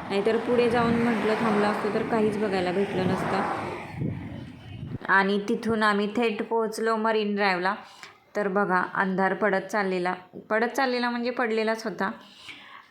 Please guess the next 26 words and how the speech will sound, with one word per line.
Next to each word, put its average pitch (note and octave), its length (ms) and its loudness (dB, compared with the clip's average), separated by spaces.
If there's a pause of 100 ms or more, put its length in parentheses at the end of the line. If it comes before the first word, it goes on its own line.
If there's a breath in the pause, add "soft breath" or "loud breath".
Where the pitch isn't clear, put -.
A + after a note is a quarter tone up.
(320 loud breath)
सहा, G3 220 -2
साडेसहा A3 540 2
I G#3+ 60 2
think G3+ 240 -2
काहीतरी G3+ 380 0
झाले G3+ 260 2
होते G3 380 -2 (380 loud breath)
आणि F3 640 -2
मग F3+ 320 -2
ते A3 80 2
बोलले, G#3+ 260 2
"आता G#3+ 220 2
आलोय G#3 280 4
आपण G3+ 260 0
मुंबईमध्ये, G3 600 0
तर, F#3+ 260 0
अ, F#3+ 280 2 (280)
जाऊया G#3 280 4
मरीन F#3 340 0
ड्राईव्हला. E3+ 380 0 (420 loud breath)
अ, F3+ 200 2
संध्याकाळी F#3+ 540 0
खूप G#3+ 220 -4
छान G3 120 0
वाटतं F3+ 320 -2
तिथं." F3+ 260 -2